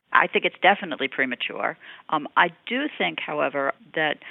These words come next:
Garland may be confirmed yet. If Hillary Clinton wins the election in November, the Republicans in the Senate may decide that Garland is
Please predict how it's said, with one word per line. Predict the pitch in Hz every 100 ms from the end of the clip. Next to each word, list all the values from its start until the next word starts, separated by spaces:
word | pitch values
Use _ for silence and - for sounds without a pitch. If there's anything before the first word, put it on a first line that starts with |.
| - -
Garland | 190 226 226 190
may | 175 175
be | 175
confirmed | 175 160 - 160 151
yet. | 156 135 - - - - -
If | 175 180 - - -
Hillary | 143 180 190
Clinton | 180 190 175 147 160 - - - _
wins | - 147 165 185 170 -
the | 180
election | 185 147 - 135 180 -
in | 147 143
November, | 139 135 120 120 - - _ _ - - - - 139
the | 143 151 147 143 147 - - _ _ _ _ _ _ _ 156
Republicans | 151 185 196 214 196 175
in | 165
the | 156 -
Senate | 175 147 117 -
may | 160 156 175
decide | 196 185 196 170 120 - - -
that | 156
Garland | - 147 160 165 165 -
is | 151 151